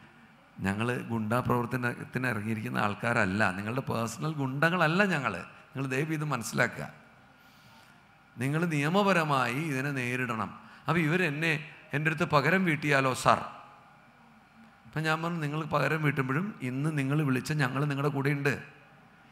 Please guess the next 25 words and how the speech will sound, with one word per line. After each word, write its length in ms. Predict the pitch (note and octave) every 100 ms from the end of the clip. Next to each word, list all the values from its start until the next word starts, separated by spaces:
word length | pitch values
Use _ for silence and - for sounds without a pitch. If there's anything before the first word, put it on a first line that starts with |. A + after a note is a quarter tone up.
| - - - - - -
ഞങ്ങൾ 260 | B2 E3
നിങ്ങളെ 200 | F#3 F#3+
കൈപിടിക്കാനുണ്ട്. 960 | F#3+ F3+ G3 G3 G#3+ G#3+ G#3 G#3 A2 - - - - - - - - - A#2+
ആ 80 |
വിശ്വാസം 560 | D3+ D3 - C#3+ C#3 D3+
നിങ്ങൾക്ക് 280 | B2 A#2+ D3
വരണം." 600 | A#2+ F#2+ F2+ A2 E2 - - - - - - - - - - - - - - - - - - -
ഇനി 360 | E3 F#3 F#3 -
ഇത് 160 | D#3 F3
പറയുമ്പോൾ 460 | E3+ E3 E3+ F3+
നിങ്ങൾക്ക് 300 | E3+ D#3+ F3
തോന്നും, 360 | D#3 C#3+ D#3+ F3 - - -
"ഓ, 120 | E3
ഈ 120 | D#3+
സാറ് 260 | C#3+ D3 D#3+
പറയുന്ന 400 | D#3 D3+ D#3 D#3
എല്ലാം 180 | C#3+ D3
വെച്ചാൽ 200 | D3+ C#3
പോലീസ് 240 | D3 D3+
എല്ലാം 200 | C#3 D3
വളരെ 200 | C3+ D3
പെർഫെക്റ്റും 560 | C#3 B2+ C#3 - D3 C3+
നാട്ടുകാരെല്ലാം 520 | B2 C#3 C#3 C3 B2+
കുഴപ്പം." 160 | A#2
അങ്ങനെയല്ല. 520 | A#2 B2+ A#2+ G#2 -